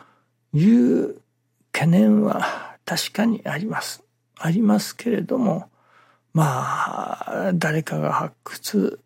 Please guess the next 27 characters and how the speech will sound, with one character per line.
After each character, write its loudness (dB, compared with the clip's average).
し -10
て 0
出 4
し -8
て -4
く -6
だ -2
さ -4
る -2
人 -8
が -2
将 2
来 -6
現 0
れ -2
る -6
か -2
も 0
し -6
れ -6
な -12
い。 -20
ま -2
あ、 -10
そ -8
こ 2
に 4